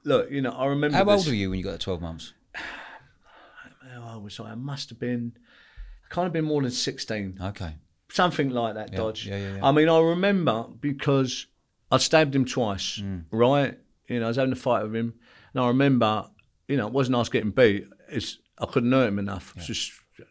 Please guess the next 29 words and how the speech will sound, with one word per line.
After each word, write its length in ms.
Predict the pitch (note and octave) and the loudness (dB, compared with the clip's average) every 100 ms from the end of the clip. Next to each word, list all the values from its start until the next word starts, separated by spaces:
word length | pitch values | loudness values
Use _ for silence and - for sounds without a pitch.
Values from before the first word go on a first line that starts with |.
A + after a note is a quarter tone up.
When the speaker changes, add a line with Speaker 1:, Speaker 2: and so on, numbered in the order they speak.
| - - | -20 -8
Speaker 1:
like 180 | A2+ G#2 | -6 -6
crazy. 580 | - B2 A#2+ G2+ G2+ G2+ - - - - | 2 4 4 2 0 -2 -10 -20 -20 -12
So 200 | - C3 | 0 6
I 120 | A#2 B2 | 10 10
escalated 560 | C3 - G#2+ G2 F#2+ | 8 4 2 2 0
it, 280 | G2+ G#2+ - _ _ - | -2 -2 -6 _ _ -4
you 80 | |
know, 160 | A2 G#2 | -2 -2
I 60 | - | -4
stabbed 360 | - C#3+ C3+ | 4 6 6
him, 120 | A#2+ A#2+ | 4 0
a, 60 | G2+ - A2 _ | -2 -8 -14 _
you 160 | B2+ A#2 | -2 -2
know, 100 | G2+ G2 | -2 -4
a 40 | |
couple 240 | - A2+ G#2+ | 0 0 0
of 60 | |
Speaker 2:
Mm. 40 | G#2+ | -2
Speaker 1:
times 340 | B2 A2 G2 | 0 0 0
there. 140 | G#2 G#2 | 0 0
I 40 | |
think, 640 | A#2 D#3+ D3+ G2 A2 A#2+ B2 | 0 -2 0 -4 -10 -14 -6
you 140 | C#3+ | -2
know, 220 | B2 A2 G#2+ | -2 -2 -4
it 20 | |
was 180 | G#2 A#2+ | -4 -4
a 20 | |
bad 280 | B2+ C#3+ C3+ | 0 0 2
thing, 440 | C#3+ A#2 F#2+ F2+ | -2 -2 -4 -8